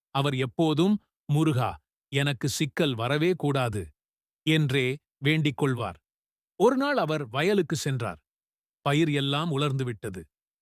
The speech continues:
மழை வேண்டி பரிதாபமாக இருந்தது. அவர் கோவிலுக்கு போய் கதறிப் புலம்பினார். "முருகா, நீ என் வேண்டுதல்களுக்கு பதில் சொல்லவில்லையே."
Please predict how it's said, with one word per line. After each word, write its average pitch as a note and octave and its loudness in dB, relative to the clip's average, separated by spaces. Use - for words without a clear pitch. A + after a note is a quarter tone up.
மழை A#3+ 2
வேண்டி F3 2
பரிதாபமாக C#3 -2
இருந்தது. A#2 -6
அவர் C3+ -2
கோவிலுக்கு G3 2
போய் A#2+ -2
கதறிப் D3+ 0
புலம்பினார். B2 -2
"முருகா, F3 2
நீ F#3+ 6
என் E3+ 2
வேண்டுதல்களுக்கு A3 2
பதில் C#3+ 0
சொல்லவில்லையே." G3+ 2